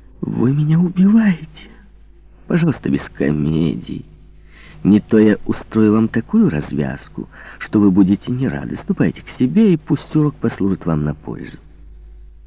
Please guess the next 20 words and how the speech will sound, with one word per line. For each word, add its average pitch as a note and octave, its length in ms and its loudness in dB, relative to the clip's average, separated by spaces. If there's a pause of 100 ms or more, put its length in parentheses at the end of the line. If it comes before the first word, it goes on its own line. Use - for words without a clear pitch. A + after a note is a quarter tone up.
(180)
«Ваше D3+ 300 -4
Высочество», - 720 -6 (100)
проговорила G2 560 0
Лавальер, G2 540 0 (300)
обращаясь A2 680 0 (400)
к - 40 -6
герцогине G2 920 0 (120)
Орлеанской G#2+ 800 -4 (400)
и - 120 2
хватая A#2 500 -2
её A#2+ 380 -2
за A#2+ 200 -4
руку, - 300 -12 (680)
«вы C#3 380 -6 (300)
так D3+ 180 -2 (140)
добры! D3 440 -2 (1080)
Попросите F3 640 -2
за G2 120 -4
меня». G2 380 -4 (1000)
«Я?» G#2 400 -2